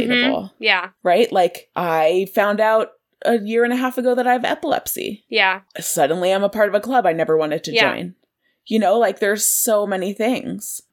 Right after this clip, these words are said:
Speaker 1: that are forced upon you that you don't want. But at the same time, it is, it does enable you to be part of a club.
Speaker 2: Yeah.
Speaker 1: Whether that club is a good one to be in or not, like,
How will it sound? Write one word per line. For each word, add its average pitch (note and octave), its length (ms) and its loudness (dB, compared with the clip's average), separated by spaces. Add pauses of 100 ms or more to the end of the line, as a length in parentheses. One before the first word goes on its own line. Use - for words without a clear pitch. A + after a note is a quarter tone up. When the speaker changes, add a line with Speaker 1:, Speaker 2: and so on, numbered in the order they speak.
Speaker 1:
that F#3 160 0
are F3+ 60 2
forced A3+ 340 0
upon F#3+ 320 0
you D3+ 160 -2
that C#3+ 140 0
you F3+ 80 -2
don't D#3+ 240 0
want. D#3+ 580 -2 (140)
But - 80 2
at - 60 0
the A3 60 -2
same A#3 220 2
time, B3+ 260 2
it G#3+ 120 2
is, B3 340 -2 (240)
it - 240 -2
does A3 240 2
enable A#3 380 2
you G3+ 160 -2
to F#3 80 0
be F3 320 -4 (100)
part F3 240 0
of F3 80 0
a F3+ 60 -4
club. F#3 260 0
Speaker 2:
Yeah. G3 220 4 (260)
Speaker 1:
Whether F#3+ 240 2
that A3 180 2
club A3 220 0
is G3+ 80 -4
a F#3 60 2
good F#3+ 300 0
one G3+ 320 0
to G#3 100 -4
be F3+ 180 -2
in F#3+ 140 0
or E3 100 0
not, F3+ 460 0
like, - 320 0